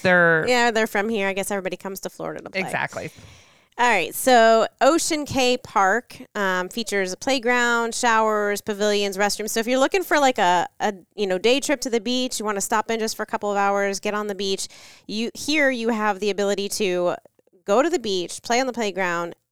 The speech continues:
Speaker 2: and then when it's time to leave, they have showers and restrooms to get yourself cleaned up so
Speaker 1: That's
Speaker 2: you can
Speaker 1: important.
Speaker 2: hop back in the car, right?
Speaker 1: That's important 'cause, like
Speaker 2: Yes.
Speaker 1: we said earlier, that car can smell funky.
Speaker 2: Yeah,
Speaker 1: <laughs>
Speaker 2: exactly, exactly. Uh, okay,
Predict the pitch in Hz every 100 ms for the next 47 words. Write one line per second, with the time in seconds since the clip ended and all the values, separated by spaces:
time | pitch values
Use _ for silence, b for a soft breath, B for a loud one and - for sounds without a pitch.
0 | _ _ 196 202 202 190 185 208 202 196
1 | 233 226 202 220 247 214 190 202 196 -
2 | 190 170 180 170 - 175 165 165 - 170
3 | 165 185 165 165 180 185 - - 175 -
4 | 208 185 190 190 185 185 170 240 151 208
5 | 196 208 370 320 262 202 202 196 190 190
6 | 202 208 160 165 180 160 175 202 190 -
7 | 190 - 196 185 147 143 160 156 185 165
8 | 160 156 143 165 151 175 175 147 139 -
9 | _ 185 196 302 262 190 202 190 190 190
10 | 330 185 175 190 220 - 185 180 175 -
11 | - - 202 _ _ _ _ _ _ 185
12 | 180 170 - 214 196